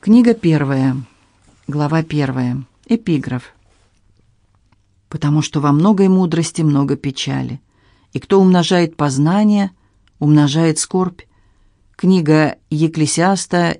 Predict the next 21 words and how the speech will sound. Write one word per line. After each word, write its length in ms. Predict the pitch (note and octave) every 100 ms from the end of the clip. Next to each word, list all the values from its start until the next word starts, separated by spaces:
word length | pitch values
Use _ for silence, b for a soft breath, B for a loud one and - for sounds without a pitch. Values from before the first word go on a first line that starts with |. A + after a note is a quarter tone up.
| -
или 160 | D3
Проповедника, 920 | C#3 C#3+ C#3 C#3 F3+ F3 E3+ E3 E3 D#3+ B B B
глава 340 | D3 E3+ G#3+
первая, 580 | A3 D#3+ D#3 D#3 D#3+ D#3+ - _
стих 340 | - C3+ -
восемнадцатый. 840 | C#3+ - C#3 C3+ C3+ - - D#3+ - _ _ _ _ _ _ _ _ _ _ _ _ _ _ _ _ _ _ _ _ _ _ _ _ _ _
Мальчик 400 | F#3 B3+ D4+ D4+
стоял 380 | - C4+ C4+ B3+
во 100 | B3
дворе. 480 | A3 A#3 F#3+ F3 E3+ D#3+ b b b -
Глаза 360 | E3 F#3+ G#3+
у 60 | A#3+
него 240 | A3 G3+
были 180 | F3+ G3+
безумные. 640 | F#3 F3 D3+ E3 E3 D#3+ D#3+
Он 180 | F3+
что-то 300 | E3+ - F#3+
кричал, 640 | F#3 F3 E3 G3 A3 A#3+ A3+ _ _ _
был 200 | C#3+ F#3
в 120 | F3
бешенстве. 720 | C#3+ D#3 D3 D3 - D3+ D#3+